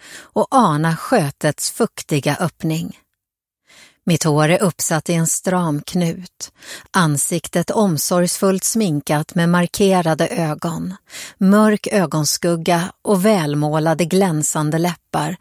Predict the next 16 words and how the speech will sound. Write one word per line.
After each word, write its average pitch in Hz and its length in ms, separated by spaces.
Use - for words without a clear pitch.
som 196 300
matchar 175 580
underklädernas 151 1000
passionerat 156 1000
röda 185 560
kulör. 175 560
Stövlarna 151 800
smiter 170 540
åt 147 300
runt 175 180
vaderna 156 680
och 180 120
har 165 220
skyhöga 165 800
vassa 143 340
klackar. 165 580